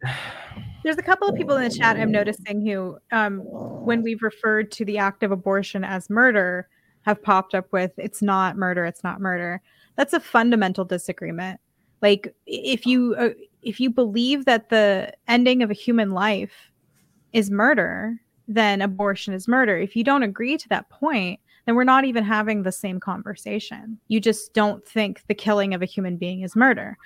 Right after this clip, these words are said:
Speaker 2: I know there are people who think that, for example, that think that the killing of a human being in war is not murder,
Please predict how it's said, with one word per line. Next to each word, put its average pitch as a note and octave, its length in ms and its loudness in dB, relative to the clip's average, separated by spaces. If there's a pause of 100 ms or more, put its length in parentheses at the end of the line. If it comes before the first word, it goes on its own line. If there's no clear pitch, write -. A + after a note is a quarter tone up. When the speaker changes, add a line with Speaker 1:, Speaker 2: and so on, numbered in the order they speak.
(180)
Speaker 2:
I A#3 100 6
know D4 120 10
there D4 140 4
are C4 40 0
people A#3+ 280 0
who G#3+ 100 2
think F4+ 320 -6
that, - 300 -10 (260)
for G#3+ 80 -2
example, G#3 400 0
that G3+ 240 0
think G3+ 240 -2
that G3+ 180 2
the G3+ 60 -2
killing G#3 320 2
of F#3+ 60 -2
a - 20 0
human G3 260 -2
being F#3 260 -4
in F#3+ 120 -2
war A3+ 460 2
is G#3 120 -2
not G3 200 2
murder, F3 280 -2